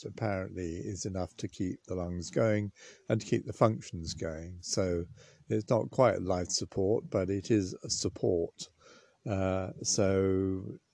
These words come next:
it's now up to Boris's, uh, body to respond to it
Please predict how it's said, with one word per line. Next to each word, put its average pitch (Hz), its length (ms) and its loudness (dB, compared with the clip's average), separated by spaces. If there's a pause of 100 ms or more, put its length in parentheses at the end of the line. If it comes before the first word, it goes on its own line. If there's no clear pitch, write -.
(160)
it's 117 320 -4
now 101 320 4
up 95 160 0 (180)
to 90 300 2 (580)
Boris's, 101 800 4
uh, 95 200 4
body 92 400 4
to - 200 -2
respond 92 560 0
to - 140 -4
it 101 160 0